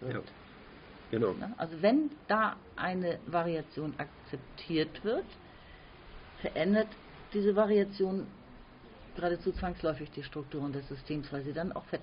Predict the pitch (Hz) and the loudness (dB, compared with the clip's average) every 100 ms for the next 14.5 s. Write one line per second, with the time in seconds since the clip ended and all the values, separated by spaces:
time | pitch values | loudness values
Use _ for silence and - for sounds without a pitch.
0 | - - 139 - 170 - 208 208 208 - | -6 -6 -4 -4 -6 -4 -2 -2 -4 -10
1 | - 151 147 147 127 - 147 - 170 233 | -6 -2 0 0 -2 -4 0 2 4 4
2 | - 156 165 - 156 - 143 - 156 151 | 2 0 0 0 -4 -2 -6 0 0 2
3 | - 127 113 120 160 294 - - 139 127 | 6 8 8 8 4 2 -4 4 6 6
4 | 180 - - 131 147 175 185 143 131 - | 4 0 2 2 4 0 0 0 -2 0
5 | 160 180 - 208 - 131 - 147 131 131 | 4 4 4 -2 -2 -6 -2 0 0 0
6 | 151 160 - - - 110 - - - - | 2 0 0 -6 2 2 2 -8 -18 -18
7 | - - - - - 131 127 87 - 180 | -18 -18 -4 -2 6 8 10 8 2 4
8 | 226 233 247 247 226 226 220 214 233 226 | 4 4 2 2 4 6 6 4 0 2
9 | 208 147 147 120 131 165 139 - 139 139 | 2 2 -2 8 10 10 8 8 8 8
10 | 139 127 123 - - 92 82 87 120 190 | 4 0 -2 -4 -2 -2 0 6 8 8
11 | - - - 101 92 85 76 - 110 151 | 6 -6 -6 -2 0 -2 -4 2 4 4
12 | - 98 95 90 104 98 - 101 101 95 | 4 2 2 0 0 0 0 0 2 2
13 | 92 - - - - 101 110 104 117 127 | 0 -6 -14 -8 -2 2 4 8 12 12
14 | 135 117 92 87 | 10 6 4 0